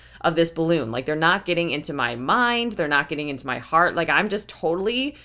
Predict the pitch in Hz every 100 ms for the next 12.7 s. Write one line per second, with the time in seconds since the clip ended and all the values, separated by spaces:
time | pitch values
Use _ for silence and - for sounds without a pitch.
0 | - _ _ _ _ - 190 247 226 -
1 | 156 139 - 160 165 214 196 180 151 175
2 | 147 147 110 - - - 165 170 220 202
3 | 175 160 175 214 - 143 123 131 151 147
4 | 139 - - - - - 214 240 247 240
5 | 220 143 139 160 120 - - - - _
6 | - 160 160 170 160 143 143 - 156 139
7 | 139 131 127 117 78 80 - 165 156 160
8 | 160 - 165 165 160 139 135 135 - 151
9 | 165 127 117 160 214 180 208 202 175 -
10 | - 117 139 - 117 113 175 185 180 180
11 | 147 - 127 156 120 123 113 120 170 196
12 | - 185 175 165 156 151 147